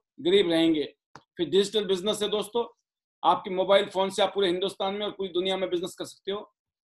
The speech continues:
अठारह साल की उम्र होनी चाहिए, पैन कार्ड की copy, bank account और address proof,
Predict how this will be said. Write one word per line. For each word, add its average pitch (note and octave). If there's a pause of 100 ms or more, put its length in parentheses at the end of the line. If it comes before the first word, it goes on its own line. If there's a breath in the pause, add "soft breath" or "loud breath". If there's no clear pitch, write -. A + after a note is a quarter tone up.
अठारह D#3+
साल E3+
की E3
उम्र E3
होनी F3
चाहिए, F#3 (420)
पैन E3+
कार्ड F3+
की F#3
copy, F3
bank E3
account F3
और E3
address E3
proof, F#3+